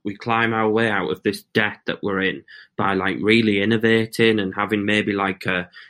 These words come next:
green industrial revolution and, you know, just really go for it. There's no reason we can't.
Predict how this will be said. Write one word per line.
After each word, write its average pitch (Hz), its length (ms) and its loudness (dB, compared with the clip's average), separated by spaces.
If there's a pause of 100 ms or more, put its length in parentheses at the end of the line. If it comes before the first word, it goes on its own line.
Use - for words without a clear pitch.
(140)
green 107 380 4
industrial 104 580 0
revolution 101 880 0
and, 92 240 -2
you 117 120 0
know, 120 120 4
just 95 220 -4
really 127 320 4
go 107 320 4
for 135 260 2
it. 127 300 2
There's 110 160 -2
no 120 160 4
reason 120 460 2
we 95 140 -4
can't. 113 520 -2